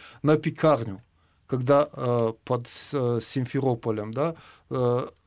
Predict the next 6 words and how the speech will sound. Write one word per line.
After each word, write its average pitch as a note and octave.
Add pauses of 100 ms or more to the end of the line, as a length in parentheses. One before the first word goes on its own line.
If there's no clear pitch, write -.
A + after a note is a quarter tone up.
(100)
забрали C#3
людей D3
из C3
пекарни E3
неславянской C#3+
внешности, F3